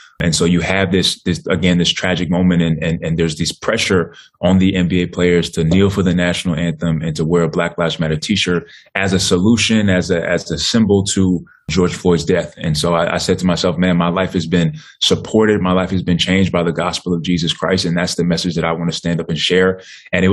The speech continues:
it was a tough decision to make given, you know, everything that was going on at the time. And I knew I'd be singled out. I knew I'd be the only one, but, uh, I, I knew that it was right for me. And so I decided to do it.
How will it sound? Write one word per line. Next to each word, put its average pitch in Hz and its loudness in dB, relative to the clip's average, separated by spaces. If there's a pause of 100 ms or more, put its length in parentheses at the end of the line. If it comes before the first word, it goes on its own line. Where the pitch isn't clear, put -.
it 107 4
was 101 4
a 95 2
tough 123 0
decision 107 2
to 98 4
make 107 2
given, 95 2
you 95 -2
know, 90 0
everything 92 0
that 87 2
was 82 -6
going 90 2
on 87 4
at 82 0
the 87 -2
time. 90 0
And 82 0
I 78 0
knew 98 4
I'd 87 2
be 95 2
singled 87 0
out. 85 0
I 82 0
knew 90 0
I'd 85 0
be 90 0
the 87 0
only 85 0
one, 90 2 (340)
but, 80 0
uh, 80 0
I, 82 -2
I - 0
knew 87 4
that 82 2
it 80 0
was 80 -4
right 85 0
for 85 -6
me. 80 -2
And 80 -4
so 80 -2
I 80 -2
decided 78 -2
to 78 -8
do 82 0
it. 156 -4